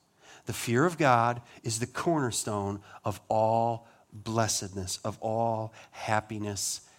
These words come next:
that truly lasts. I want to give a panoramic view from Scripture of the fear of the Lord, starting with Moses. Moses instructs the people of God. He loved them.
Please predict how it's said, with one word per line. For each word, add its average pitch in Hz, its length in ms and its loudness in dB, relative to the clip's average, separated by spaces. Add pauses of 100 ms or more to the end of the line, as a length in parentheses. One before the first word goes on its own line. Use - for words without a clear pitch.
(380)
that - 220 -12
truly 104 440 -2
lasts. - 760 -6 (2750)
I 139 80 0
want 170 100 6
to 151 60 2
give 147 120 6
a 120 240 4 (240)
panoramic 135 640 4
view 113 200 -2
from 110 200 -4
Scripture - 420 -2
of 101 80 -2
the 101 60 -6
fear 110 300 -2
of 101 80 -2
the 107 80 -4
Lord, 98 300 -2 (240)
starting 131 420 6
with 120 160 2
Moses. 120 680 2 (380)
Moses 120 440 6
instructs 117 440 0
the - 80 -6
people 123 360 -4
of 110 100 -4
God. 131 260 6
He 110 140 -8
loved 117 420 2
them. 160 260 4